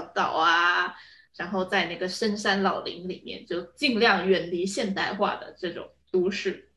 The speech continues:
其实这种也反映出了人们的一种内心需求嘛，就是远离都市、远离那些繁杂的事情的一个需求。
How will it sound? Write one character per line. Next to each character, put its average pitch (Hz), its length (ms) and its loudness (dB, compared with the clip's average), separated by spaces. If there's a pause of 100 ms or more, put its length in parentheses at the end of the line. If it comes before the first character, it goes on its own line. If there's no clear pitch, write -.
(260)
其 302 160 2
实 311 100 6
这 330 160 2
种 233 140 4
也 214 140 2
反 214 320 2
映 233 120 0
出 208 200 0
了 190 200 0
人 180 160 -2
们 190 220 0
的 - 100 -6
一 196 80 0
种 185 200 -6
内 190 160 0
心 185 260 -6
需 214 240 -6
求 - 260 -8
嘛， 196 140 -6 (360)
就 190 120 0
是 190 180 2
远 - 240 -4
离 170 140 -6
都 175 220 -2
市、 180 300 -4
远 - 200 -8
离 170 140 -6
那 170 100 -6
些 185 160 -6
繁 - 240 -8
杂 175 180 0
的 175 120 -4
事 - 180 -10
情 - 380 -16
的 - 200 -6 (220)
一 190 140 -4
个 170 160 -4
需 196 240 -2
求。 - 280 -6